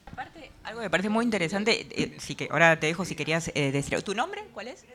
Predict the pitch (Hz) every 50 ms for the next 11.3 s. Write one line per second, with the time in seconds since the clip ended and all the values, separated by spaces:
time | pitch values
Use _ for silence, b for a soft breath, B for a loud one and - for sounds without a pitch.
0 | - - - - - - 156 143 - 185 190 196 180 170 180 180 185 175 170 165
1 | - 156 170 170 165 160 170 165 170 170 170 143 143 151 156 - 185 170 165 -
2 | 170 170 175 180 180 165 151 143 143 139 147 156 160 160 165 156 147 139 117 -
3 | - 139 131 131 131 135 - 151 151 165 165 156 143 - 143 139 139 143 147 147
4 | 156 - - - 131 131 120 127 135 131 131 127 139 151 175 175 175 165 165 -
5 | - - - 120 123 127 - 185 - 165 151 - 147 - - - - - - 180
6 | 185 202 208 - 185 165 - 170 180 180 170 156 165 175 185 170 156 - 147 147
7 | 165 185 180 175 160 151 147 156 165 180 185 196 196 202 202 202 196 196 196 -
8 | - - - - - 151 165 170 160 160 170 185 190 175 - - - - 143 -
9 | - 175 185 180 - 180 165 165 165 165 190 196 - - 214 208 B B B B
10 | B - - - 214 226 262 233 220 202 202 170 170 165 170 196 226 233 233 233
11 | 214 175 170 185 196 208